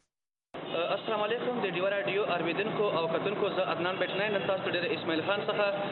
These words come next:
دلته چې کوم مقامي خلک د ډېر اسماعیل خان ځایي قبیلې را جمع شوي دي او ګوادر ټو کاشغر سړک په حواله باندې یوه جرګه یا میټینګ یا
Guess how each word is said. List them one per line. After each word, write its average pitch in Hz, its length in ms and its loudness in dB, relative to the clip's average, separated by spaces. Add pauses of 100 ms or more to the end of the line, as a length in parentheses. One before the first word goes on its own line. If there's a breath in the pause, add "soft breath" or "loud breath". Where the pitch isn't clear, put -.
(240 loud breath)
دلته 208 240 0
چې 208 120 0
کوم 214 160 0
مقامي 185 340 0 (120)
خلک 208 200 2
د 196 120 2
ډېر 175 160 0
اسماعیل 170 300 0
خان 190 180 2
ځایي 180 240 2
قبیلې 175 340 2
را 185 140 2
جمع 160 240 2
شوي 196 220 2
دي 208 80 2 (400 loud breath)
او 180 60 4 (100)
ګوادر 220 400 2
ټو 214 80 2 (100)
کاشغر 175 360 0
سړک 190 240 2
په 185 100 4
حواله 175 280 2
باندې 185 180 2 (120)
یوه 170 180 2
جرګه 165 320 2
یا 180 120 -2
میټینګ 202 320 0
یا 160 40 2